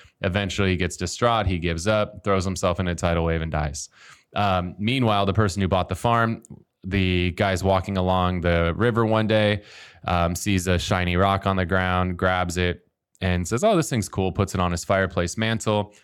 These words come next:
Later, somebody comes over to the house and says, "Hey, what's that up there on the mantle?" The guy's like, "Oh, it's a shiny rock I found down by the river."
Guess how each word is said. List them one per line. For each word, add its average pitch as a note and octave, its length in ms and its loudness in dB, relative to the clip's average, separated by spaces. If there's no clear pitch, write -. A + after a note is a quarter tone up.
Later, B2 460 2
somebody G#2 360 0
comes G2 220 0
over F#2+ 160 2
to F2+ 60 2
the F2+ 80 2
house A2 440 0
and G2 160 0
says, F#2+ 760 2
"Hey, A2+ 160 4
what's G2 220 2
that G2 140 2
up F#2 140 0
there F2+ 120 2
on E2+ 80 0
the E2+ 60 0
mantle?" C3 380 0
The B2 60 2
guy's A2+ 160 2
like, C3+ 100 0
"Oh, D#3+ 80 4
it's G2 100 0
a G2 80 0
shiny G2 320 -2
rock F#2 300 2
I F#2 80 2
found E2+ 280 -2
down E2+ 160 0
by E2 120 0
the F2 100 0
river." C#3+ 440 2